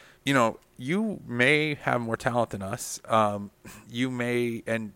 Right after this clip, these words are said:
that's hard to control, right? I mean, you can with recruiting, but it's just, you know, it's a crapshoot. And you may be smarter than us, which, I mean, as an organization, that's probably not the case usually, but it's, I s-, suppose, possible. But, uh, it seems like that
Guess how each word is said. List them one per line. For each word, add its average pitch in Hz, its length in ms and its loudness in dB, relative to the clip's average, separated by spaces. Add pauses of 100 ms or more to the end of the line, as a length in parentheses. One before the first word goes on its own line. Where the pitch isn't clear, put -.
(120)
that's - 200 -2
hard 110 140 0
to 104 60 -8
control, 98 400 -8
right? 98 280 -8
I 101 40 -6
mean, 104 140 -6
you 101 60 -8
can 117 300 2
with 101 160 -8
recruiting, 131 380 0
but 107 80 4
it's - 160 -4
just, - 200 -6 (140)
you 107 80 -10
know, 98 80 -6
it's - 100 -8
a - 40 -4
crapshoot. - 440 -10 (580)
And 113 280 6
you 117 80 -4
may 110 520 -2 (360)
be 120 100 2
smarter 135 340 8
than 95 180 0
us, 87 240 -4
which, - 340 2 (160)
I 110 80 6
mean, 104 300 0 (360)
as 104 160 4
an 107 60 -2
organization, 98 500 -2
that's 95 160 -8
probably 95 260 -6
not 92 220 -8 (140)
the 95 100 -14
case 95 380 -6
usually, 101 380 -2
but 95 260 -6
it's, - 180 -10
I 98 100 -4
s-, - 260 -8
suppose, 101 280 -4
possible. 90 460 -6 (500)
But, 117 280 6
uh, 117 60 4
it 110 200 0
seems 175 240 -4
like 147 220 4
that 117 160 2